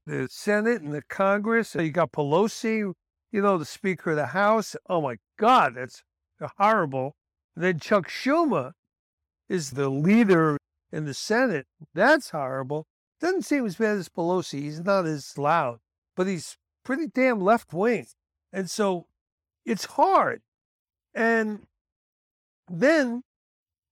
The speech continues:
this war explodes. Now, I think everybody, in my opinion, each of us, we can't just sit back and wait. What I'm hearing from all my friends and, and people that I know,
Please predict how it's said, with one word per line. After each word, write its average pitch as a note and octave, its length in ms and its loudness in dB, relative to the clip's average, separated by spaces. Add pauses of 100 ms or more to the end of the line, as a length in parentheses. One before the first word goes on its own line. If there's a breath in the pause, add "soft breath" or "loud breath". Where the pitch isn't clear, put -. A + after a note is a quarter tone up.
this A#3 240 -2
war C4+ 540 2
explodes. C#3 1000 -2 (560)
Now, G#3 380 2 (280)
I E3 80 -2
think D#3+ 300 -6
everybody, D#3+ 600 -4 (300)
in E3 140 -6
my A3 220 2
opinion, D3+ 580 -4 (800)
each C4 300 0
of C#3+ 120 -4
us, - 360 -16 (100)
we G#3+ 160 -2
can't D4 420 0
just A#3 280 -2
sit G3+ 260 -6
back F#3 300 0
and D3+ 100 -4
wait. C#3 200 -4 (840)
What G#3+ 160 0
I'm A3 180 2
hearing B3 460 2
from G3+ 480 -2 (360)
all F#3+ 220 2
my F3 400 2
friends B2+ 560 -10 (320)
and, C#3+ 320 -2 (220)
and D3 200 -6
people D#3 320 -4
that D#3+ 160 0
I D#3+ 160 2
know, D3 220 -2